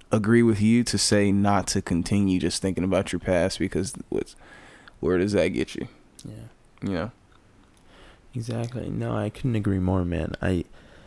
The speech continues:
Speaker 2: personally, a-, as far as the future is concerned, you sound like you're very flexible with your life. Like, like you, you adapt very well, it sounds like,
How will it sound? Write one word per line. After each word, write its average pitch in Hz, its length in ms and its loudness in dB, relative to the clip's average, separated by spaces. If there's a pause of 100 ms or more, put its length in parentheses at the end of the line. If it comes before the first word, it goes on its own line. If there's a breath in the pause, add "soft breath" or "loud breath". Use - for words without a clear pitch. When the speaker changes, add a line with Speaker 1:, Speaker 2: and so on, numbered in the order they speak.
(400 soft breath)
Speaker 2:
personally, 127 520 2
a-, 117 180 4
as 110 120 0
far 123 180 2
as 123 100 2
the 120 80 4
future - 360 0
is - 60 -4
concerned, 95 640 0
you 107 100 4
sound 107 260 2
like 98 140 0
you're 98 100 0
very 90 260 2
flexible 71 640 -2
with - 220 -8
your 65 100 -2
life. 60 360 -6
Like, - 280 -4
like 98 240 0
you, 98 320 4
you 101 240 4
adapt 92 460 2
very 90 240 0
well, 65 360 0
it - 120 -4
sounds 71 320 -4
like, 50 180 -8